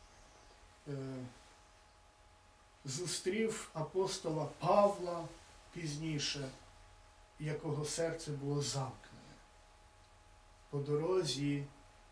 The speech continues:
в, яке то було містечко, хто пам'ятає? Коли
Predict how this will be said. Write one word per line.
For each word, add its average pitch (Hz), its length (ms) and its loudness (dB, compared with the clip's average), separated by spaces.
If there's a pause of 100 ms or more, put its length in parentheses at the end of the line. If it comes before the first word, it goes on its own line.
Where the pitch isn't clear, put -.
(380)
в, 127 260 -8 (2000)
яке 143 260 -10
то 170 60 -12
було 160 400 -8 (280)
містечко, 160 680 -14 (680)
хто 147 80 -14 (100)
пам'ятає? 147 540 -8 (4000)
Коли 151 320 -2